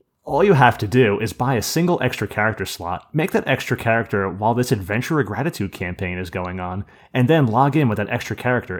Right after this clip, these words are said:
and it will, and it will receive an Eshad ring as soon as you log in.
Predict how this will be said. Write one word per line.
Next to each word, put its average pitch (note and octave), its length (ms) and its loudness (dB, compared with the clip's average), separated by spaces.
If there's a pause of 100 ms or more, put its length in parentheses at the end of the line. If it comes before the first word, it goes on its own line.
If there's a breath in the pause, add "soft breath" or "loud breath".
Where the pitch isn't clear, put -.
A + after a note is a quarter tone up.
and B2+ 100 0
it C3+ 80 -2
will, B2 120 -6 (180)
and C3 260 0
it E3+ 240 -2
will E3+ 200 0
receive D3 480 0
an A2 140 -4
Eshad G#2+ 580 -2
ring F#2+ 340 -6
as A#2+ 160 -8
soon G3+ 240 0
as A#2+ 140 2
you G#2+ 80 -2
log G2+ 280 -2
in. F#2 280 -2